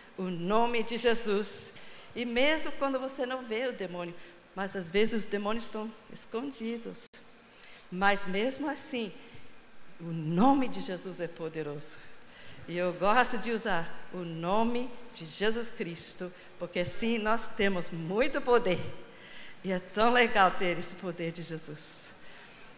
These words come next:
Nós, nós, nós temos a vitória, graças a Deus.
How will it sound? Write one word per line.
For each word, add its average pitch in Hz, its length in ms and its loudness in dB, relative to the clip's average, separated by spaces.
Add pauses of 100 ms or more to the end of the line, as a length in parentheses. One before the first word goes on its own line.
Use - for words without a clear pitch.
Nós, 185 300 6
nós, 208 320 0 (200)
nós 185 260 0 (180)
temos 208 320 0
a 226 60 2
vitória, 156 640 -2 (180)
graças 202 480 4
a 202 80 8
Deus. 170 300 -2